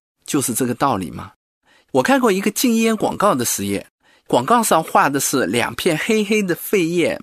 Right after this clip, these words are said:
被香烟烧成了一个窟窿。这个广告非常恶心，大象一看就会被吓到。可是广告的效果却不如想象的那么好。为什么大象明明被触动了，却总是不起效呢？原因很简单，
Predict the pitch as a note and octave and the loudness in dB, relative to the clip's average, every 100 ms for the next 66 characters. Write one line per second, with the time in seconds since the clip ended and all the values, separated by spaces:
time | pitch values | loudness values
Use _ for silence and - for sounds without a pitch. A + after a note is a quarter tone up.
0 | - D3 C#3+ - - F3+ E3+ F3 D#3+ E3 | -4 -2 0 -2 2 2 2 0 0 0
1 | - E3 D#3+ B2+ C3 B2+ B2+ - - D#3+ | -2 -2 -2 -4 -4 -4 -6 -8 -6 -4
2 | C#3+ - - _ _ _ _ - C4+ A3 | -4 -6 -18 _ _ _ _ -4 0 0
3 | D3+ B2+ F3+ - A#3 C3+ G#2 E2+ - A2 | -2 0 0 0 0 0 -2 -4 -6 -6
4 | G#2 - - E3+ D3 C#3+ A#2 - G3 A#2 | -6 -6 -2 0 0 0 -2 -2 -2 -2
5 | - C#3 B2 G#2+ G#2+ - B2+ - D2+ - | -2 -2 -2 -2 -2 -2 -2 -4 -10 -10
6 | _ _ _ - E3 C4+ E3 A#3 A3+ A3 | _ _ _ 0 0 2 0 2 2 0
7 | F#3+ - A3 B2+ G2+ - - F#3+ A3 F#3 | 0 2 2 2 -2 -4 -2 -4 -2 -2
8 | F#3+ - - G3 E3 D#3+ E3+ C3+ - - | -2 -4 -2 -2 0 -2 -2 -2 -6 -8
9 | G1+ _ _ _ _ _ _ A#3+ B3 - | -10 _ _ _ _ _ _ 0 0 0
10 | D3+ - - G3+ F#3+ G3 D3+ A#2+ G3 G#3+ | -4 -4 -2 0 2 0 0 0 0 0
11 | G#3 G3 - - B3+ E3 D3+ A#2 G2+ - | 0 -2 -4 -2 -2 0 -2 -4 -6 -12
12 | - - - A3 - G#2+ G#2+ G3+ G#3+ - | -20 -16 -6 -4 -2 -4 -4 -4 -4 -2
13 | - - A3 E3 C#3+ C3 C#3 _ _ _ | -2 2 2 2 0 -4 -6 _ _ _
14 | _ _ G#2 C3 D#3 D#3 C3 - - - | _ _ -2 0 0 0 -4 -4 -8 -8
15 | F2 G2 | -10 -10